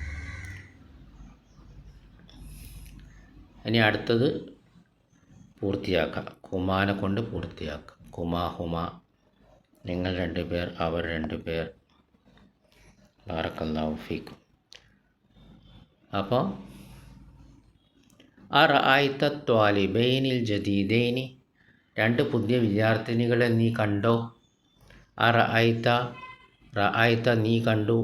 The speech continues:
അറഅയ്ത നീ കണ്ടോ? അപ്പൊ മൻസൂബാക്കണമെങ്കിൽ ത്വാലിബൈനി. ത്വാലിബാനി മർഫുവാണ്,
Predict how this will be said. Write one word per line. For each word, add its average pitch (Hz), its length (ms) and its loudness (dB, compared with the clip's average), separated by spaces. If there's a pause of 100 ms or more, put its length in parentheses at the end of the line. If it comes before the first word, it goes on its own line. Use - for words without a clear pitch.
(120)
അറഅയ്ത 110 640 0
നീ 104 240 -2
കണ്ടോ? 104 400 0 (800)
അപ്പൊ 101 80 -2
മൻസൂബാക്കണമെങ്കിൽ 113 960 4 (140)
ത്വാലിബൈനി. 92 1000 2 (880)
ത്വാലിബാനി 95 840 0 (200)
മർഫുവാണ്, 117 760 2